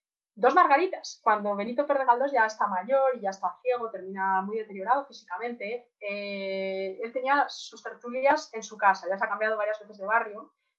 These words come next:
Entonces iban Margarita Nelken y Margarita Xirgu, que eran muy jovencitas, y ellas comentaban, pues, que él se, se seguía haciendo el desvalidito, que le gustaba que las mujeres le cuidaran, y cuando decía, cuando llegaba a las dos, decía, "Ya están aquí mis dos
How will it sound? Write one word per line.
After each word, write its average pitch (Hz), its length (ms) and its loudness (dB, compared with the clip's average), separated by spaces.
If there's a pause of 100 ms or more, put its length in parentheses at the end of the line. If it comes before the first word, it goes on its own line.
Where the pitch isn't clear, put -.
Entonces 262 460 -2
iban 277 300 2
Margarita 214 420 -2
Nelken 277 360 -2
y 262 60 -10
Margarita 190 720 -2
Xirgu, 233 420 -4
que 262 80 -4
eran 208 360 -6
muy 196 280 -10
jovencitas, 302 960 0 (460)
y 233 260 0
ellas 277 260 4
comentaban, 262 680 4
pues, 240 140 -8
que 226 80 -4
él 220 60 -2
se, 247 180 4
se - 160 -12
seguía 254 300 2
haciendo 233 260 -6
el 233 60 -8
desvalidito, 196 680 -6
que 185 80 -8
le 180 100 -4
gustaba 196 600 -2
que 185 60 -12
las 190 140 -6
mujeres 190 300 -18
le 175 100 -12
cuidaran, 247 600 4 (340)
y 233 160 -6
cuando 214 680 -2
decía, 226 640 -2
cuando 208 200 -4
llegaba 226 220 6
a 269 80 6
las 247 100 2
dos, 302 260 0
decía, 226 400 -10
"Ya 247 80 2
están 285 220 -2
aquí 285 240 -4
mis 220 160 -12
dos 226 160 -12